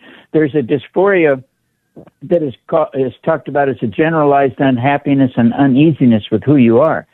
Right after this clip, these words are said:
So the, the, the gender people decided to put gender in front of dysphoria and try to convince people that all dysphoria is gender dysphoria.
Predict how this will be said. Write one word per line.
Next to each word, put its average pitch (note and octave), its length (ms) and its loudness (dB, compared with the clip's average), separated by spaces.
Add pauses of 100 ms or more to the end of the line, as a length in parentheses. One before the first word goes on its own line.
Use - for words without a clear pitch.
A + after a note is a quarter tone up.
(500)
So E3+ 120 0
the, D#3 240 -2
the, C3+ 300 -4 (120)
the B2 220 -2 (360)
gender F#3+ 320 0
people C#3 340 -2
decided C#3 340 0
to C3+ 60 -4
put A#2+ 240 -2
gender D3+ 400 0
in A#2+ 120 -2
front C3+ 200 0
of A#2 100 0
dysphoria D3 460 0
and A#2 80 -2
try C3 180 0
to A#2+ 80 0
convince C3 440 -2 (360)
people C3 360 0
that B2+ 260 -2
all F3 340 0
dysphoria C3 720 -2
is G#2 80 -6
gender A2+ 340 0
dysphoria. G2 560 -2